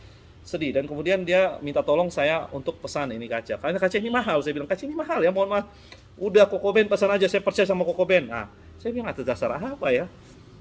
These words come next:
Kaca begini mahal kok masih mau nekat mau pesan?" Oh, ternyata di balik semua itu adalah ceritanya seperti ini. Jadi, waktu itu dia kembali ke aplikasi itu, dia coba ngomongin ke pihak aplikasi itu. Pihak aplikasi itu cuma bisa bilang begini,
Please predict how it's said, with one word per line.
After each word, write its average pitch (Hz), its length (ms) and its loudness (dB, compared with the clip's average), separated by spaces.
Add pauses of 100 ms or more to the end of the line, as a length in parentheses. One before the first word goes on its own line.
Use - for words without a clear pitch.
(180)
Kaca - 160 -14
begini 127 240 -6
mahal 135 220 -4
kok 202 100 -8
masih 180 160 -6
mau 110 160 -8
nekat 107 320 -8
mau 123 80 -12
pesan?" 113 320 -12
Oh, 160 120 0
ternyata 165 760 0
di 151 80 0
balik 131 240 4
semua 131 240 -4
itu 139 160 2
adalah 147 160 2
ceritanya 180 560 4
seperti 214 640 -4
ini. 262 240 -4 (840)
Jadi, 185 540 2
waktu 180 240 -2
itu 180 160 -8
dia 180 80 -12
kembali 165 320 2
ke 170 100 0
aplikasi 139 680 -2
itu, 147 80 -4
dia 131 160 -2
coba 120 240 0
ngomongin 143 480 -4
ke 135 160 -4
pihak 120 160 -4
aplikasi 113 480 -10
itu. 135 160 -10
Pihak 143 320 -2
aplikasi 156 320 -6
itu 196 100 -12
cuma 151 140 -2
bisa 143 160 -8
bilang 131 240 -6
begini, 120 240 -8